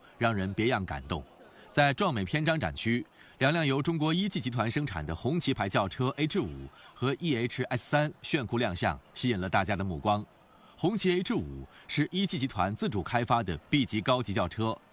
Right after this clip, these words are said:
红旗E H S三是红旗品牌首款纯电动车。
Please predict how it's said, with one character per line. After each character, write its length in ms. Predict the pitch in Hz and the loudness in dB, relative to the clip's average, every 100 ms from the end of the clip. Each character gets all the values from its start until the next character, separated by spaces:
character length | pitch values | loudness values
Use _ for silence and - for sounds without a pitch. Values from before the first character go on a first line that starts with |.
| - - - | -20 -20 -14
红 240 | - 156 185 | -2 0 0
旗 260 | - 147 - | 0 -2 0
E 180 | 180 | 0
H 220 | 131 143 - | 0 0 -2
S 200 | 139 120 | -2 0
三 280 | 147 147 143 - - | 0 0 -4 -18 -14
是 220 | - 151 | -2 0
红 260 | 143 143 190 | 0 0 -2
旗 120 | 175 | -2
品 180 | 156 92 | -2 -4
牌 320 | 85 87 101 - | -2 0 0 -2
首 260 | - 170 | 0 0
款 260 | 202 95 73 | 0 -6 -8
纯 300 | - 107 175 | -6 -4 0
电 180 | 208 107 | 0 -2
动 160 | 76 | -4
车。 280 | - 101 101 | -6 -4 -4